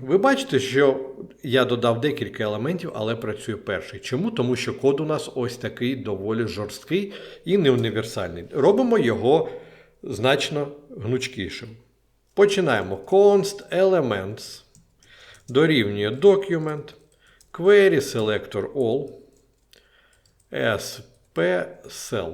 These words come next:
Є. Ми отримали усі елементи. Перебираємо їх за допомогою for each item.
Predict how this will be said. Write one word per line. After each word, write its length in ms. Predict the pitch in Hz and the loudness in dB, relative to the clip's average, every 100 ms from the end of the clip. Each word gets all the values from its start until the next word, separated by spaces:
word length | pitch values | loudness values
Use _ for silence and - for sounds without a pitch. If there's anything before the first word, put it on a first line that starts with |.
| - - _ | -14 -20 _
Є. 240 | 107 110 - - - - - - | -4 -4 -4 -16 -20 -20 -18 0
Ми 340 | 214 254 - | 0 0 -2
отримали 600 | 139 131 127 175 180 156 | 0 2 2 2 2 0
усі 460 | 143 110 - 123 123 | -2 -6 -10 -10 -10
елементи. 540 | 120 110 90 80 - - _ | -10 -10 -12 -14 -16 -20 _
Перебираємо 1080 | 180 190 196 185 135 123 117 120 139 143 139 | 2 6 8 6 6 4 6 6 4 4 0
їх 320 | 135 127 123 | 0 -2 -2
за 140 | 101 104 | -2 -2
допомогою 600 | 107 127 139 190 135 98 | -2 -2 0 2 2 0
for 320 | - 120 95 | -2 -2 -2
each 540 | - 95 98 - - _ _ - - | -4 -12 -14 -16 -18 _ _ -20 -12
item. 500 | - 113 98 - 147 | 0 2 0 -2 -6